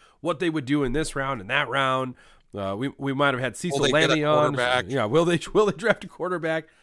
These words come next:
Speaker 1: And nope, nothing. We don't need to. At least it doesn't feel like we need to,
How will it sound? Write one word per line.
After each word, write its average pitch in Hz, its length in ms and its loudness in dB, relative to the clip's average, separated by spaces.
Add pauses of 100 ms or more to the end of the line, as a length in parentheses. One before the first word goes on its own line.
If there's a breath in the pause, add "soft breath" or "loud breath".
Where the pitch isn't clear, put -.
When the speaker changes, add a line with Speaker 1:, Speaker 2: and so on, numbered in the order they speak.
(440 soft breath)
Speaker 1:
And 143 560 -2 (1300)
nope, 190 360 2 (260)
nothing. 147 420 2 (100)
We 123 60 -8
don't 160 180 2
need 180 200 0
to. 135 180 -2
At 135 80 -6
least 160 180 4
it - 20 6
doesn't 165 240 2
feel 214 160 8
like 175 180 2
we 139 80 -4
need 131 200 -2
to, 156 240 -4